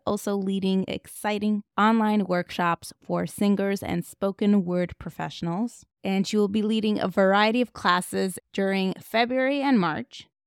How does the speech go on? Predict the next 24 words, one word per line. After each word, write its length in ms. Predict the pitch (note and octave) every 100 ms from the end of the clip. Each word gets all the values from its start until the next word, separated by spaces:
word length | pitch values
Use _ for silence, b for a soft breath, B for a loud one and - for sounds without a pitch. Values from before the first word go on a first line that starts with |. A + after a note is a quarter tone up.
| _ _
For 440 | _ G3+ G#3 G3+ -
specific 720 | - - G#3 A3+ G#3 F#3+ F3+
dates 540 | A#3+ B3 D4 - - - F#3+
and 360 | F#3+ F#3 F3+ - -
prices, 760 | G#3 G#3 - C4 F4+ G4 - _ _ _ -
make 200 | F#3+ -
sure 280 | - F#3+ F#3
to 240 | - F#3 -
email 380 | F#3+ G3+ F#3+ - -
intent 640 | A3 A3 - G#3 B3 C#4 _
impact 720 | G3+ G#3 - G3 A3 - - - _
marketing 540 | F3+ F3+ - G#3+ C#4+ D4
at 140 | F#3
gmail 340 | E3+ E3+ E3+ D#3+
dot 200 | D#3+ -
com. 400 | E3+ E3 A3 D4+ _ _
Mention 540 | F#3+ A#3 D#4 - A3+ G3+
The 80 |
Franciska 480 | F#3+ F3+ E3 E3+ G#3+
Show 240 | G3+ C4+ D#4
and 200 | G#3 F#3
get 220 | G3+ G3
discounted 640 | A3+ - A#3+ A#3+ A#3+ -
prices 460 | - F#3 - F#3+